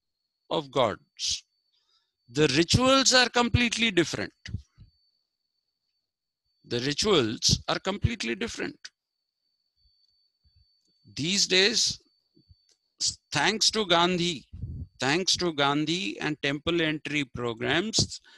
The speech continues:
finally everybody can go to a temple now. Okay, maybe inside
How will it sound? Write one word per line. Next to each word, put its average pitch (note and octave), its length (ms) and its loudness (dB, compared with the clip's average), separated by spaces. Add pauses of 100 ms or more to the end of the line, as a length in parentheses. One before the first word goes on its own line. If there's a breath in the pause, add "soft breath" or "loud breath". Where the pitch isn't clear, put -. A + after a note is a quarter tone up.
(200 soft breath)
finally F#3+ 520 2
everybody F3+ 440 2
can F3 220 0
go D3+ 160 0
to D#3 160 0
a D3 60 0
temple B2 340 -2
now. F2+ 260 -4 (1400)
Okay, D#3 340 -2 (100)
maybe D#3+ 640 0
inside E3+ 640 2